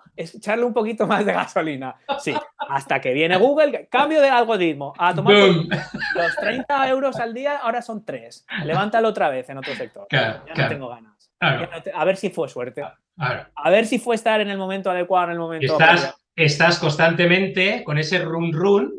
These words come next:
Speaker 2: ¿vale? Que, claro, al final,
Speaker 1: Claro,
Speaker 2: eh,
Speaker 1: es
Speaker 2: cuando
Speaker 1: que es
Speaker 2: dicen, ¿no? "Es que el emprendedor es un experto en gestionar sus emociones", joder,
Speaker 1: Sí.
Speaker 2: y no lo hagas, ¿eh? Porque si no las gestionas de manera adecuada, al final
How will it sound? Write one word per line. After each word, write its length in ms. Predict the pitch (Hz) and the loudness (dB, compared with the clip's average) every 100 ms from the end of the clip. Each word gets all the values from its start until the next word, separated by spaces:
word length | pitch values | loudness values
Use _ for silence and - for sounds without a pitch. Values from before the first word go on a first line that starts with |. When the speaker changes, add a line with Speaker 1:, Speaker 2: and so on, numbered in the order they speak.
| - | -14
Speaker 2:
¿vale? 460 | 156 147 165 196 - | -6 -4 -2 -4 -6
Que, 280 | 147 131 | -6 -6
claro, 320 | 117 151 196 143 | -2 -2 -2 -4
al 140 | 123 | -6
final, 520 | 139 131 139 170 196 - _ _ | -8 -2 0 0 -4 -12 _ _
Speaker 1:
Claro, 280 | 143 190 208 131 127 110 | -6 -2 -2 -2 -8 -12
Speaker 2:
eh, 200 | 82 95 | -20 -16
Speaker 1:
es 40 | 131 | -6
Speaker 2:
cuando 240 | 151 143 | -2 0
Speaker 1:
que 80 | 143 | 0
es 60 | 156 | -2
Speaker 2:
dicen, 260 | 151 139 | -2 -4
¿no? 180 | 139 180 | -2 -4
"Es 140 | 160 | -4
que 80 | - | -4
el 60 | 190 | -4
emprendedor 720 | 175 175 165 160 165 190 - _ _ | -4 -4 -4 -2 -2 -2 -6 _ _
es 180 | 151 143 | -10 -6
un 80 | 180 | -4
experto 380 | 170 - 175 185 | -6 -4 -4 -4
en 80 | 170 | -6
gestionar 400 | 175 156 147 147 | -6 -2 0 0
sus 120 | - | -4
emociones", 580 | 180 170 - 180 139 - | -4 -4 -4 -4 -4 -6
joder, 460 | 143 156 - - _ | -4 -2 -4 -6 _
Speaker 1:
Sí. 60 | 139 | -6
Speaker 2:
y 40 | |
no 100 | 143 190 | 0 2
lo 140 | 165 | 2
hagas, 300 | 202 139 - | 2 0 -4
¿eh? 240 | 165 214 - | -6 -8 -10
Porque 520 | 143 147 135 127 - _ _ | -10 -6 -6 -6 -12 _ _
si 220 | - 139 | -8 -4
no 200 | 135 147 165 | 0 2 2
las 160 | 175 | 0
gestionas 840 | 180 165 175 175 160 147 - - _ | -2 -4 -2 0 0 -2 -4 -14 _
de 120 | 151 156 | -6 -4
manera 220 | 160 165 | 0 0
adecuada, 440 | 160 - 165 190 | 0 0 0 0
al 80 | 196 | -2
final 500 | 147 131 147 170 180 | -4 -2 0 0 -4